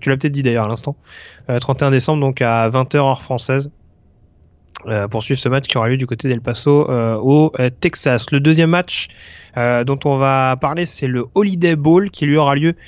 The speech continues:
euh, le mardi premier janvier, ou en tout cas, euh, dans la nuit, pardon, du lundi trente et un au mardi premier. Je suis sûr qu'il y en aura énormément devant la télé à ce moment-là,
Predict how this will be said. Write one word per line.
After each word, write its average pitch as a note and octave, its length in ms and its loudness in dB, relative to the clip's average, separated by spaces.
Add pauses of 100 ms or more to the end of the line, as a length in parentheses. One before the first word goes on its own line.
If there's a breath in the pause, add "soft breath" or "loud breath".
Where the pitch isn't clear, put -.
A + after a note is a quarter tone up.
(340 loud breath)
euh, A#2 140 0
le A#2 200 0
mardi E3+ 440 -2
premier F3 480 0
janvier, D#3+ 500 0
ou C#3 140 0
en C3 60 0
tout C3+ 100 -8
cas, D#3+ 220 2
euh, B2 300 2
dans B2+ 120 0
la C#3+ 100 0
nuit, G3+ 220 -2
pardon, D#3 340 -2
du B2 160 -4
lundi F3+ 380 -2
trente - 300 -8
et D#3+ 60 0
un D#3+ 120 0
au A#2 80 -2
mardi D3 320 -4
premier. C#3+ 400 -2 (800)
Je - 40 -20
suis A2+ 80 -10
sûr D3 160 0
qu'il C3+ 100 -2
y A#2+ 60 0
en A2 40 0
aura G#2+ 200 -4
énormément D3+ 540 2
devant C#3 120 0
la B2+ 120 0
télé B2 180 -4
à B2+ 60 -2
ce A#2+ 120 -10
moment-là, A2+ 280 -4